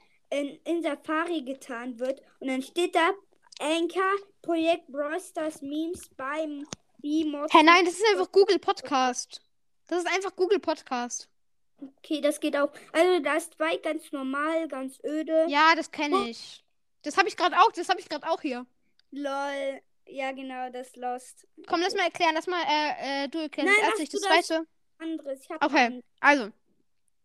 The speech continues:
Speaker 2: Das ist ein ganz gewöhnlicher Spike und der guckt so ein bisschen gelangweilt.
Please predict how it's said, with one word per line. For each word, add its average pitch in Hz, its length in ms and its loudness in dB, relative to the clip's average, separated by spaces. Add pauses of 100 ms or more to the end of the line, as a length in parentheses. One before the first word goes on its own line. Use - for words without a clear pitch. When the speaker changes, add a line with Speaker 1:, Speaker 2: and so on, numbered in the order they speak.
(280)
Speaker 2:
Das - 140 -12
ist - 60 -2
ein 330 80 2
ganz 359 220 2
gewöhnlicher 311 420 -2
Spike 330 380 2
und 277 160 -4
der 294 240 8
guckt 294 240 -8
so 311 60 -6
ein 277 60 -4
bisschen 269 220 -8
gelangweilt. 285 500 0